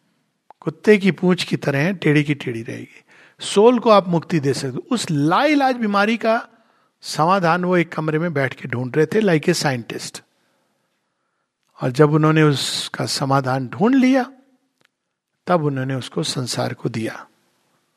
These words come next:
बिना पेटेंट किए, क्योंकि नाम इंटीग्रल योगा भी अब देखेंगे आप,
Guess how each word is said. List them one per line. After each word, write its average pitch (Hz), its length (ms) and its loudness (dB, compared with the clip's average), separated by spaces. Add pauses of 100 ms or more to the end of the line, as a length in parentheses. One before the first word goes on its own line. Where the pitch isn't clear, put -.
(340)
बिना 175 300 4
पेटेंट 123 580 -4
किए, 131 160 -12
क्योंकि - 340 -6
नाम 170 540 2
इंटीग्रल 170 540 2
योगा 165 280 4
भी 170 140 2
अब 160 100 4
देखेंगे 156 420 -4
आप, 147 220 0